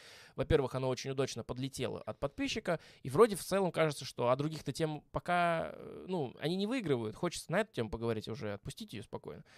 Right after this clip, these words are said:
Вот мы её и обсудили. Но насчёт следующего подкаста. Telegram, мониторьте.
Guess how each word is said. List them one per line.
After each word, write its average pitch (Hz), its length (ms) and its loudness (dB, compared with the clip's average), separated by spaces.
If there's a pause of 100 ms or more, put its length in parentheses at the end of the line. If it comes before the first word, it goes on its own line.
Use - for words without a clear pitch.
(220)
Вот 151 160 -2
мы 170 140 0
её 147 180 -2
и 147 60 2
обсудили. 110 460 -8 (360)
Но 156 220 2
насчёт 202 300 4
следующего 240 380 4
подкаста. 139 540 -6 (520)
Telegram, 170 480 0 (140)
мониторьте. 139 640 -4